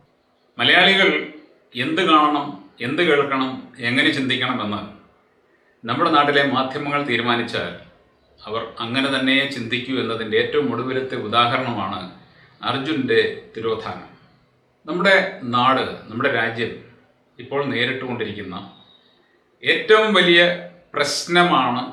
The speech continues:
അർജുൻ്റെ തിരോധാനം എന്ന തരത്തിലാണ് നമ്മുടെ മാധ്യമങ്ങൾ പെരുമാറുന്നത്. മാധ്യമങ്ങളുടെ പെരുമാറ്റം അനുസരിച്ച് അവരെ തന്നെ നോക്കിക്കൊണ്ടിരിക്കുന്ന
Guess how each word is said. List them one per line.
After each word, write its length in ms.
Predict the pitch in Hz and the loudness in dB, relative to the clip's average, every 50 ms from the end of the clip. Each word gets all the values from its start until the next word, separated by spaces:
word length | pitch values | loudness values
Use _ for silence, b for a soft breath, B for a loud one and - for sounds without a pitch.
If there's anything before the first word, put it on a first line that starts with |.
| - - 113 113 | -12 -10 -10 -8
അർജുൻ്റെ 420 | 123 123 123 135 151 151 147 147 135 - 123 | -8 -8 -8 -8 -6 -4 -4 -4 -2 -2 -2
തിരോധാനം 580 | 117 123 135 131 131 135 127 131 131 131 135 - - 120 110 | -2 0 0 0 0 0 0 0 -2 -4 -6 -8 -10 -10 -6
എന്ന 140 | 117 123 120 - - | -6 -6 -6 -6 -4
തരത്തിലാണ് 680 | 113 110 120 120 - - - 127 110 101 95 95 92 - - - - - _ _ - 104 | -4 -4 -4 -4 -4 -4 -4 -2 -2 -4 -4 -6 -8 -12 -12 -16 -20 -20 _ _ -14 -10
നമ്മുടെ 220 | 110 117 117 120 117 104 107 | -8 -6 -6 -6 -6 -4 -4
മാധ്യമങ്ങൾ 540 | 123 127 - - 151 143 143 143 139 139 135 131 - | -4 -4 -4 -2 -2 -2 -2 -2 -4 -4 -4 -2 -4
പെരുമാറുന്നത്. 640 | 107 135 135 160 170 165 165 143 139 - - 160 - - - - - - _ _ b b b b b b b 120 | -2 0 2 4 4 4 4 4 0 -2 -2 -4 -6 -8 -12 -16 -20 -20 _ _ b b b b b b b 0
മാധ്യമങ്ങളുടെ 560 | 131 151 147 - 185 190 190 196 196 196 202 - | 0 0 2 2 2 2 2 2 4 2 2 2
പെരുമാറ്റം 440 | 151 147 165 175 180 175 180 180 170 156 | 2 2 4 4 4 4 4 2 2 0
അനുസരിച്ച് 480 | 151 143 156 147 139 135 - 143 131 127 117 - - - - - _ _ _ _ _ - 107 107 | 0 0 0 -2 -2 -2 -4 -2 -2 -2 -2 -6 -10 -12 -18 -20 _ _ _ _ _ -10 -8 -6
അവരെ 260 | 110 127 135 143 151 147 147 - 131 | -2 2 4 4 4 4 2 0 0
തന്നെ 240 | 127 123 123 139 143 135 120 | 0 0 0 0 -2 -2 -2
നോക്കിക്കൊണ്ടിരിക്കുന്ന 840 | 117 117 - - 131 135 127 120 117 117 110 110 110 107 107 107 | -4 -4 -6 -6 -4 -4 -2 -2 -2 -2 -4 -4 -8 -8 -6 -6